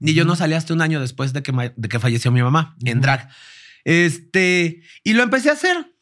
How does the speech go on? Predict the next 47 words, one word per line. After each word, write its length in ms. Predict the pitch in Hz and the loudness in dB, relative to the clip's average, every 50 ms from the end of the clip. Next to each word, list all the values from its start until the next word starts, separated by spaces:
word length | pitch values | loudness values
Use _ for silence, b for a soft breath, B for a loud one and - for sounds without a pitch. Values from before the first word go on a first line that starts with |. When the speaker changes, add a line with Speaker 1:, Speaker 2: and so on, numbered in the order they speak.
| _ _ | _ _
Speaker 1:
por 180 | - 185 185 175 | 0 2 2 2
hacerlo, 480 | 175 170 - 214 214 208 220 233 196 | 2 2 0 0 0 2 0 -2 -2
por 100 | 190 165 160 | 0 -2 0
hacerlo, 320 | 160 160 202 208 214 214 | 0 0 -2 -4 -4 -6
porque 180 | 190 180 165 156 | -8 -6 -6 -4
me 120 | 151 139 | -4 -2
gustaba 460 | 131 139 127 - 185 190 202 208 208 | -4 -4 -2 0 2 2 2 2 2
y 60 | 180 | 2
así 300 | 156 151 127 165 170 180 165 | 0 0 0 0 0 0 0
empecé 300 | 165 147 147 151 143 160 | 0 0 0 0 -2 -2
a 40 | 156 | -2
salir 280 | 147 160 156 151 156 | 0 0 2 2 2
a 60 | 151 | 0
las 220 | 143 131 127 127 - | 0 0 -2 -2 -2
fiestas. 680 | - 165 165 175 175 170 - - 170 170 175 165 - - | 0 2 2 2 0 -2 -2 0 0 0 0 -2 -2 -2
Speaker 2:
¿Alguien 220 | 135 139 160 175 | 0 0 0 2
te 60 | 160 | 2
inspiró? 540 | 151 131 - - 113 104 110 151 208 - _ _ _ _ b b b b b | 0 0 0 0 0 0 0 -2 -4 -6 _ _ _ _ b b b b b
Speaker 1:
No. 420 | 147 147 147 156 170 170 165 - _ _ _ _ _ | 0 2 2 2 2 0 -2 -8 _ _ _ _ _
Speaker 2:
No. 340 | - 113 107 101 90 87 _ _ _ _ | 0 0 2 2 0 -4 _ _ _ _
Speaker 1:
No, 400 | 147 147 165 196 214 208 202 _ _ _ _ | 2 2 4 2 2 -2 -6 _ _ _ _
la 360 | 165 160 160 160 156 147 127 | -2 0 2 2 2 2 0
travestición. 960 | - 151 147 143 143 135 127 - - - 143 127 - 160 180 262 349 330 - - _ _ _ _ | 0 0 2 4 2 2 0 -2 0 0 0 2 4 2 4 4 2 -2 -4 -10 _ _ _ _
O 100 | - 151 | -2 0
Speaker 2:
Ok. 60 | 156 147 | 2 4
Speaker 1:
sea, 340 | 170 165 165 160 156 143 B B B B B B | 4 4 4 2 0 -2 B B B B B B
bueno, 340 | - 180 202 214 226 196 131 131 | -2 0 2 2 0 -2 -4 -4
sí 120 | - - | -2 0
veía 260 | 202 240 269 262 240 214 | 2 2 2 2 2 4
RuPaul 680 | 196 180 139 - 160 160 160 160 165 170 170 165 b b b b b b b - | 2 0 2 2 4 4 4 4 4 2 0 -2 b b b b b b b 2
y 100 | 165 151 | 2 4
sí 120 | 139 165 | 4 4
veía 260 | 160 180 185 180 180 | 4 4 2 2 0
como 240 | 160 202 180 180 165 | 0 2 2 2 2
y 80 | 151 147 | 2 2
decía, 340 | 143 147 131 - 160 151 156 | 2 0 0 2 2 2 2
"Guau, 440 | 156 139 156 160 165 180 202 226 220 | 2 2 2 2 0 0 0 -2 0
sí 140 | 156 196 190 | 2 0 0
se 140 | - 233 185 | 0 -2 -2
puede", 380 | - - 196 220 220 190 151 | 0 0 0 2 2 0 2
¿no? 260 | 139 147 147 175 180 | 2 2 0 0 -2
Pero 140 | - 175 175 147 | -2 -2 0 2
pues 100 | 139 165 | 2 2
Speaker 2:
Claro. 140 | 170 170 185 | 2 2 2
Speaker 1:
no, 200 | 208 240 277 262 | 0 0 0 0
en 100 | 220 185 | 0 0
realidad, 360 | 190 180 170 185 190 208 | 0 0 0 0 0 -2